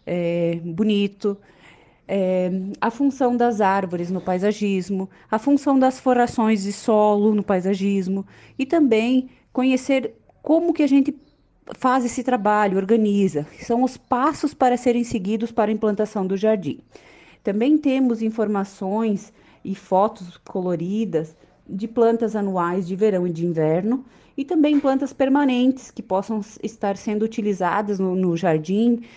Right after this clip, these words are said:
eh, que suportam aí as intempéries do tempo.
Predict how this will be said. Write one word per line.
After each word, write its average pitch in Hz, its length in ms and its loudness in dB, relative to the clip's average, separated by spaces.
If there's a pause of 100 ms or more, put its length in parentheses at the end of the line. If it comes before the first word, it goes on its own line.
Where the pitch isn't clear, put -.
(220)
eh, 190 460 -4
que 240 100 -8
suportam 247 640 0
aí 233 460 0 (220)
as 214 180 0
intempéries 226 720 2
do 247 80 -2
tempo. 196 500 -4